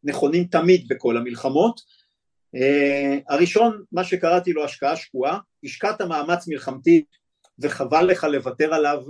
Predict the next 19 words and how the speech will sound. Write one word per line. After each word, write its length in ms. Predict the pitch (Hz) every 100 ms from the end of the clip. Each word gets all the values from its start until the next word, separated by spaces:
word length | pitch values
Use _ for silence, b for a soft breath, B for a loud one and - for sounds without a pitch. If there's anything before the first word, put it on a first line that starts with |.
| - 131
אה, 360 | 127 127 123 123
כי 160 | - 135
יכול 240 | - 180
להיות 140 | 175
שתצטרך 840 | 170 151 - - 143 156 - - - _ _ -
לשלם 380 | 135 151 147 151
את 60 |
המחיר 360 | 151 139 175 151
הזה 220 | 139 135 117 b b b
בצורה 380 | 151 143 160 175
כזאת 300 | 156 151 151
או 60 | -
אחרת 320 | 165 147 139
גם 160 | 139
בפעמים 440 | 139 135 131 139 127
הבאות, 380 | 107 113 147 -
אתה 140 | -
חושש 440 | - 120 104 -
מזה. 220 | 151 170